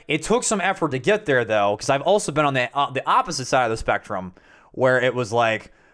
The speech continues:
"Well, I have no money. I can't play anything.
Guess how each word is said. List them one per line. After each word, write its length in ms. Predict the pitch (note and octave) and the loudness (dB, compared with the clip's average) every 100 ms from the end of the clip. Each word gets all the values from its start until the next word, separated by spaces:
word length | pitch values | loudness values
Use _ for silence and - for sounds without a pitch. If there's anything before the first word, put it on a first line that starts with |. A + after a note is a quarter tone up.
| _ | _
"Well, 380 | G#2+ C3 E3+ - | 0 2 2 0
I 160 | A#2 B2 | -2 0
have 180 | C3+ C#3 | 0 2
no 140 | C#3 | 2
money. 320 | F3 D3 C#3+ G#3+ - _ | 2 2 0 -4 -14 _
I 200 | - G#2 | -2 -2
can't 260 | C3+ E3+ A3 | 0 -2 0
play 240 | F#3+ D#3 | 2 2
anything. 480 | C3 B2 B2+ B2 E3+ | 0 -2 0 0 -2